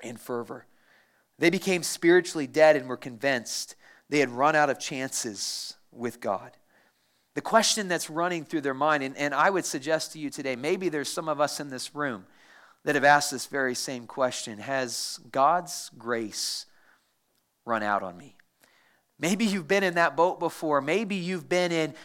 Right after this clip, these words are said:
not necessarily physical captivity, but some form of spiritual captivity where you feel like, and you ask these very same questions, "How long are you gonna, uh, forget me? Where are you, God?"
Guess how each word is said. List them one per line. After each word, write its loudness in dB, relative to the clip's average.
not 8
necessarily 4
physical 0
captivity, 0
but 0
some 6
form 0
of -2
spiritual 0
captivity 0
where 4
you 2
feel 4
like, 8
and -2
you -2
ask 4
these -6
very 4
same -4
questions, 0
"How 10
long 10
are 10
you 0
gonna, 2
uh, 8
forget 2
me? -6
Where 8
are 12
you, 0
God?" 4